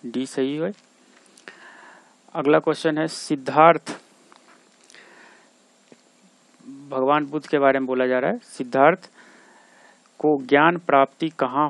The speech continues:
हुई थी? तो ये ज्ञान की प्राप्ति जो हुआ था ये गया में हुआ था, फल्गु नदी के किनारे, और पहले उस नदी का नाम निरंजना नदी था।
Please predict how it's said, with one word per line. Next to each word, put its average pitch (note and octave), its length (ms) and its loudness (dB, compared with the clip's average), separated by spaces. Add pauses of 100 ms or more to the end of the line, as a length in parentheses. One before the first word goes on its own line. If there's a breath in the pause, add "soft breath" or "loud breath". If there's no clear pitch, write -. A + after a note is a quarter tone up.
(120)
हुई B2 120 -6
थी? A2+ 240 -14 (600)
तो C3 60 -4
ये C#3+ 320 0 (160)
ज्ञान C#3 300 0 (220)
की C3+ 80 -6
प्राप्ति C#3 420 -2
जो C#3+ 160 -4
हुआ C3+ 180 -2
था F3+ 140 -2
ये F3+ 220 0 (380 soft breath)
गया B2 300 6
में D3+ 140 -2
हुआ C3+ 240 0
था, F3+ 200 -4
फल्गु B2+ 560 -2
नदी C#3 300 -4
के C#3 180 -2 (300)
किनारे, B2+ 400 0 (640 soft breath)
और A#2+ 240 0 (120)
पहले C#3+ 340 4 (580)
उस E3+ 200 -12
नदी C#3 260 -2
का C#3+ 120 -2
नाम C#3+ 220 -2
निरंजना C3+ 580 -4
नदी C#3 260 -4
था। F#3 200 -6